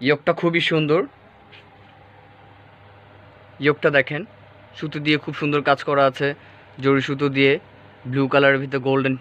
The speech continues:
জরি সুতো, পুরোটা কাপড়টা একটু design করা আছে, নিচের কাজটাও খুব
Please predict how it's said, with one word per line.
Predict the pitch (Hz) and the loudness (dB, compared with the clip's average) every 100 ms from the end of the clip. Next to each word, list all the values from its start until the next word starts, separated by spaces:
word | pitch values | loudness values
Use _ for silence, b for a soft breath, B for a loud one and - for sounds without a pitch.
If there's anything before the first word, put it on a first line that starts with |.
| - 123 | -6 -2
জরি | 131 127 | -2 -2
সুতো, | 127 123 135 208 - - - - - - - - | -6 -4 -4 -6 -18 -20 -20 -20 -20 -20 -16 0
পুরোটা | 139 143 143 | 2 4 2
কাপড়টা | 147 - 143 151 | 0 -2 0 2
একটু | 143 139 135 | 2 -2 -4
design | 131 135 127 | 0 0 0
করা | 127 123 | 0 0
আছে, | - 135 214 - - - - - - | 0 -4 -6 -12 -20 -20 -20 -20 -10
নিচের | 127 131 139 | -6 -4 -2
কাজটাও | 135 - 151 | -2 -2 -4
খুব | 143 | -4